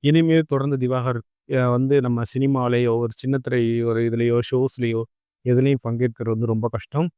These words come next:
தொடர்ந்து நம்ம சேனலை வாட்ச் பண்ணுங்க. இது உங்கள் உண்மை என்ன?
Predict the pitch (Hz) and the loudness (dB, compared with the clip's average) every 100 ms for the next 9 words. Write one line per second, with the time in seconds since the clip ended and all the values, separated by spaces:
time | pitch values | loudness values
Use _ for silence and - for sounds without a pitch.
0 | _ _ _ _ 143 143 135 127 120 123 | _ _ _ _ 0 2 2 0 0 -2
1 | 120 120 123 - 131 143 180 143 117 117 | 0 0 -2 -4 -4 -2 -2 -2 0 0
2 | 110 113 131 135 131 139 | 0 0 0 0 0 0